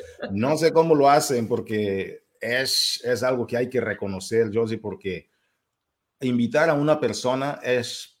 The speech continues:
para algunos es difícil y ellas tienen más de veinte en tan, en, en un tiempo tan récord. Entonces, que vamos a iniciar con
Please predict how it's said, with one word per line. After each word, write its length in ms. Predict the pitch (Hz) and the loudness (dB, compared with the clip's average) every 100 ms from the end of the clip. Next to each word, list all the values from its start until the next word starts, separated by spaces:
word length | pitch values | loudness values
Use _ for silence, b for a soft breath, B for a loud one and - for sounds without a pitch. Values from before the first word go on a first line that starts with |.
| - | -2
para 180 | 107 | 0
algunos 640 | 104 104 120 127 135 151 - | 0 0 -2 -2 -2 -4 -4
es 180 | 120 104 | -4 -4
difícil 600 | 95 101 92 85 80 _ - | -8 -8 -8 -10 -16 _ -12
y 180 | 101 | -6
ellas 280 | 110 127 127 | -2 -2 -4
tienen 280 | 135 127 123 | -8 -6 -4
más 300 | 113 143 127 | -4 -6 -6
de 120 | 104 | -8
veinte 720 | 80 107 143 147 110 104 - | -6 -4 -4 -4 -4 -6 -6
en 140 | 104 98 | -10 -8
tan, 260 | 95 92 - | -8 -8 -10
en, 260 | 95 95 98 | -12 -12 -14
en 200 | 98 104 | -10 -4
un 240 | 117 110 | -4 -4
tiempo 340 | 120 117 113 | -2 -2 -2
tan 240 | 117 110 104 | -6 -6 -4
récord. 480 | 104 117 - 82 90 | -2 -2 -2 -10 -10
Entonces, 400 | 90 110 113 - | -8 -6 -6 -6
que 60 | |
vamos 240 | 107 139 135 | -2 -2 0
a 60 | |
iniciar 520 | 127 110 123 127 127 | -2 -2 0 0 0
con 380 | - 131 143 156 | 0 2 2 0